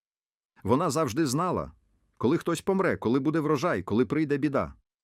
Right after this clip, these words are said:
До неї приходили, питали, вона відповідала, іноді дивно, загадками, але потім все ставало ясно.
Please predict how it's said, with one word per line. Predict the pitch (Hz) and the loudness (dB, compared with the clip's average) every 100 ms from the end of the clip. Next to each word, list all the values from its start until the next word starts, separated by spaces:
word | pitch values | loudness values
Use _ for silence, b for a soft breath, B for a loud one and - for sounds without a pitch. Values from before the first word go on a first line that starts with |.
| _ _ _ _ _ | _ _ _ _ _
До | - 107 | 0 0
неї | 156 156 | 2 0
приходили, | 160 151 180 127 87 | -2 -2 -2 0 0
питали, | 80 117 101 104 | 0 0 0 0
вона | 87 113 | 2 0
відповідала, | 135 131 131 131 117 87 98 | 0 0 0 2 2 2 2
іноді | 113 98 107 | 2 2 2
дивно, | 113 113 82 | 0 0 -2
загадками, | 123 107 92 78 76 B B B B | -2 -2 -4 -6 -8 B B B B
але | 104 | -2
потім | 101 151 127 | 0 -2 -2
все | - 127 | -2 -2
ставало | - 110 107 104 | -2 -2 0 -2
ясно. | 76 - - | -2 -8 -14